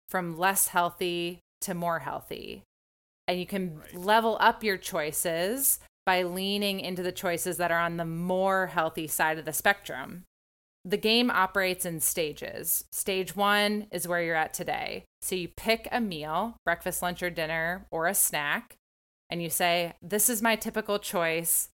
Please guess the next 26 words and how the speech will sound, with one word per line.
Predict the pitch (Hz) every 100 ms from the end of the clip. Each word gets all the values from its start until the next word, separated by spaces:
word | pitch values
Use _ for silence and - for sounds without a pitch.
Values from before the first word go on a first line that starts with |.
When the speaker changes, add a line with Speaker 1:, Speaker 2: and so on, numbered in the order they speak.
| _
Speaker 1:
This | 185 180
is | 185
where | 185
I'm | 185 185 170
at, | 165 170 -
stage | - 175 160 -
one." | 151 139 - 185 _ _ - _ _ _ _ _ 180
And | 180 180
then | 175 170 170 170 175 170 - _ _ 180
all | 208
I | 233 226
would | 208 180
do | 185
is | 180 -
ask, | 160 160 160 185 - - - _ _ _ _ -
"All | 202
right, | 233 196 269 - - - _ _ -
what | 185 175
would | 220
just | 233 -
a | 226
little | 160 160 185 185
bit | 190 -
better | 170 160 147
look | 147 -
like?" | 139 - -